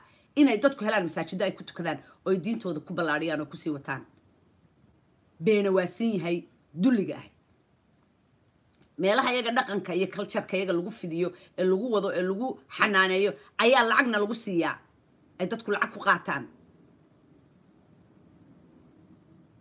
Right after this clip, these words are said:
Iyagaa labada bilaash wax ku bixiya. Iyagoo aan jannaba ka fekerayninba. Adigu markaad dollar haddaad dib u bixiso, waxaad leedahay, "Jannadii baan ka filayaa Ilaahay, waa exchange. Markaan anigu dollarka bixiyo,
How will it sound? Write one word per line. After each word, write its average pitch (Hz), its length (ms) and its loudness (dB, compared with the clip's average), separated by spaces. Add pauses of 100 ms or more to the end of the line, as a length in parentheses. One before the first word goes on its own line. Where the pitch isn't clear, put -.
Iyagaa 202 300 0
labada 175 220 -2
bilaash 165 300 -6
wax - 120 -16
ku 175 100 -12
bixiya. 147 340 -6 (720)
Iyagoo 262 440 4
aan 220 220 4
jannaba 285 340 6
ka 294 140 2
fekerayninba. 214 680 0 (360)
Adigu 285 280 4 (320)
markaad 320 420 6 (520)
dollar 370 440 10
haddaad 269 340 4
dib 302 140 4
u 262 40 0
bixiso, 208 360 -4
waxaad 214 200 -4
leedahay, 170 320 -2
"Jannadii 214 420 -4
baan 208 180 2
ka 294 100 4
filayaa 240 580 2
Ilaahay, 170 320 0
waa 202 160 -2
exchange. - 600 2 (340)
Markaan 269 260 0
anigu 285 200 2
dollarka 311 460 6
bixiyo, 233 320 -6